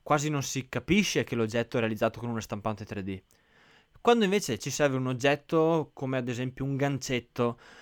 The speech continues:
un supporto per lo smartphone, qualcosa che non necessita di una qualità eccelsa, ma possiamo anche permetterci di vedere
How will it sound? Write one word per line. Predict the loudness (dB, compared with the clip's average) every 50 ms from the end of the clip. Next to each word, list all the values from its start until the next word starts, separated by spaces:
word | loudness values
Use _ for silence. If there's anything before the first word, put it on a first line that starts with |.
| -20 -14 -8
un | -8 -6
supporto | -6 -6 -4 -4 -6 -6 _ 2 4 4 4 4 2 0 -4 -4
per | -2 -2 -2
lo | 0 -2
smartphone, | -2 -2 -2 0 0 0 0 -2 -6 -6 -6 -4 -4 -4 0
qualcosa | 0 0 2 4 4 4 2 0
che | -2 -2
non | -2 -2 0
necessita | -2 -2 0 0 0 0 0 -4 -4 -4 -2
di | -2 -2 -2
una | -4 -4
qualità | -2 -2 -2 -2 -2 0 0 0 0 0 -4 -12 -20 _ _ _ _
eccelsa, | -8 -8 -6 -2 2 4 4 4 4 2 0 -2 -2 -2 -2
ma | 0 -2 -4
possiamo | -4 _ -10 -8 -8 -6 -2 0 2 2 4 4
anche | 4 4 2 0 -4 -4 -6 -4 -4
permetterci | -2 -4 -2 -2 -2 -2 -2 -2 -4 -6 -6 -8 -6
di | -2 -2 -2
vedere | -2 -2 0 2 2 2 4 4 2 0 -2